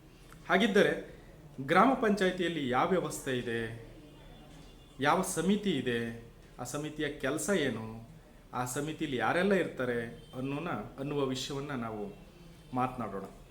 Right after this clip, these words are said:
ಎರಡು ಸಾವಿರದ ಹತ್ತೊಂಬತ್ತರಿಂದ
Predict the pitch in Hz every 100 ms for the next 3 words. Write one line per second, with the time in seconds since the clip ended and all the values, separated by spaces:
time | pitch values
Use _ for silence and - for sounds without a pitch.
0 | - - - - - - - - - -
1 | - - - - - - - - 165 185
2 | - 233 214 165 - 190 190 190 180 175
3 | 175